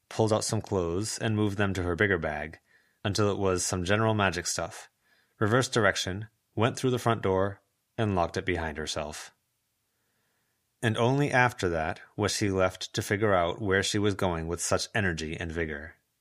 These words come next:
They had agreed to wait to face the local others. Lucy would get upset if she went and found Alpina or one of the new others. She walked to the corner store by the bridge, in the end,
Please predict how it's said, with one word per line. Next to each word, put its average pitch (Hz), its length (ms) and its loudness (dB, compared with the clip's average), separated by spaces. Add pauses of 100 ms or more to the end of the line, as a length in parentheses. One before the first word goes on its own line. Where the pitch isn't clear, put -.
(1400)
They 175 140 6
had 190 120 4
agreed 135 400 2
to 123 120 2
wait 104 400 0 (140)
to 104 120 -6
face 92 380 0
the 101 120 0
local 92 380 0
others. 80 520 -6 (840)
Lucy 127 380 2
would 98 200 0
get 98 140 4
upset 90 420 2
if 78 80 -8
she - 160 -4
went 87 300 -2
and 90 100 -4
found 87 300 -2
Alpina 82 500 -2
or 82 120 -4
one 85 160 -2
of 82 100 -6
the 85 80 -6
new 80 180 -6
others. 78 540 -8 (1400)
She - 200 0
walked 139 320 2
to 139 60 -2
the 120 80 2
corner 107 320 2
store 87 320 -2
by 87 140 2
the 85 100 0
bridge, 78 580 -4
in 98 120 -6
the 80 120 -6
end, 78 340 -10